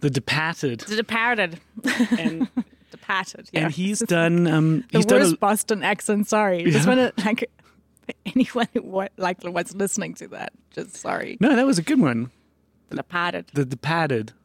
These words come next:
Speaker 2: Yeah.
Speaker 1: You gotta park your car in Harvard
Speaker 2: Harvard
Speaker 1: Yard.
Speaker 2: Yard. Yeah.
Speaker 1: Um, and, okay, so much like The Departed, much like Wolf of Wall Street, this is a film with, um, Leonardo DiCaprio at the center of it.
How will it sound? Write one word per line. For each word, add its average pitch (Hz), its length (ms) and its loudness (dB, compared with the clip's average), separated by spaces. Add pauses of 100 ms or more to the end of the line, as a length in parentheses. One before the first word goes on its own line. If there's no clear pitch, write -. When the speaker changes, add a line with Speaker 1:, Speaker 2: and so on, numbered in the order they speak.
Speaker 2:
Yeah. 180 220 -2
Speaker 1:
You 147 60 0
gotta 151 120 2
park 160 380 -4
your 135 60 0
car 143 280 -2
in 123 80 -4
Harvard 127 220 -2
Speaker 2:
Harvard 117 180 2
Speaker 1:
Yard. 190 440 0 (420)
Speaker 2:
Yard. - 0 -
Yeah. 220 560 2
Speaker 1:
Um, 170 220 2 (180)
and, 202 440 0 (220)
okay, 175 240 0
so 208 160 0
much 202 300 2
like 247 180 2
The 208 100 0
Departed, 143 760 0 (440)
much 165 360 2
like 180 260 2
Wolf 170 380 4
of 165 160 0
Wall 143 240 2
Street, 135 420 2
this - 220 -2
is 170 100 -2
a 165 60 0
film 151 580 2
with, 139 380 -2 (100)
um, 131 520 -2 (600)
Leonardo 151 400 2
DiCaprio 139 560 0
at - 200 -6
the 131 200 2
center 214 340 2
of 170 80 2
it. 170 240 0